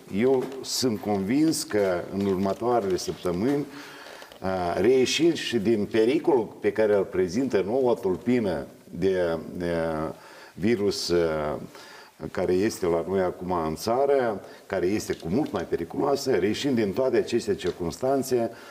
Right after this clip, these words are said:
lumea va înțelege și va merge la vaccinare. A, asta presimt eu, fiindcă deja argumentele sunt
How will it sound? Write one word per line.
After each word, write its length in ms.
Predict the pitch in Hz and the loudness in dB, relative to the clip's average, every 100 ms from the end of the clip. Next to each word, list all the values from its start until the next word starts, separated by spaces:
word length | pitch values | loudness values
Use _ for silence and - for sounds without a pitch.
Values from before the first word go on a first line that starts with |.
| - | -12
lumea 360 | - 135 123 104 | -2 0 2 2
va 320 | 90 123 127 107 | 2 0 0 0
înțelege 720 | 104 - 82 76 71 98 107 359 - - - | 2 2 2 0 -2 -2 -2 -2 -6 -16 -14
și 180 | - 131 | -4 0
va 160 | 120 | 2
merge 420 | 110 117 131 101 120 113 104 95 | 2 2 0 2 2 2 0 0
la 400 | 101 101 95 90 65 85 | 0 2 0 -2 -2 -2
vaccinare. 720 | 87 92 - 90 80 69 - - - - - | 0 -2 -2 -2 -2 -2 -6 -12 -18 -20 -10
A, 360 | 98 95 87 - | -4 -2 -2 -2
asta 280 | 135 - - | -2 -2 -2
presimt 480 | - 107 110 104 80 | -2 -4 -2 -2 -2
eu, 380 | 85 82 107 - - - - - - | 2 2 4 0 -4 -18 -20 -20 -8
fiindcă 400 | 120 123 117 107 | -2 0 2 4
deja 280 | 107 104 | 4 4
argumentele 720 | 151 131 104 110 120 113 107 | 2 2 0 -2 -2 0 2
sunt 280 | 104 110 104 | 2 2 0